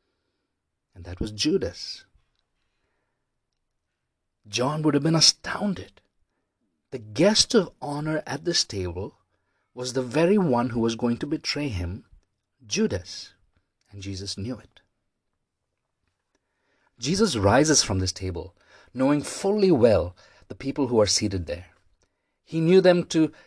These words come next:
he, he knew them completely. He knew them to the fullest and loved them to the fullest. He takes off his robes and dresses like a slave.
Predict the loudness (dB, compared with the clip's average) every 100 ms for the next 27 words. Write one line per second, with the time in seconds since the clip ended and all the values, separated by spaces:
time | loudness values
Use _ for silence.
0 | _ -6 -6 -8 -14 -4 0 4 4 4
1 | 2 0 0 0 0 -2 -8 -12 _ _
2 | _ _ _ -4 2 4 4 2 0 2
3 | 4 4 4 -4 -10 _ _ _ _ _
4 | -4 4 8 8 6 -2 -2 -6 -8 -10
5 | -12 -16 -20 -20 _ -20 _ _ _ _
6 | _ _ _ _ _ _ _ _ _ _
7 | _ _ _ _ _ -16 -10 -4 -2 2
8 | 0 0 -4 2 4 4 0 -8 -12 _
9 | _ _ _ -18 -12 0 0 2 -2 -2
10 | -4 -6 -8 -10 -12 -16 -20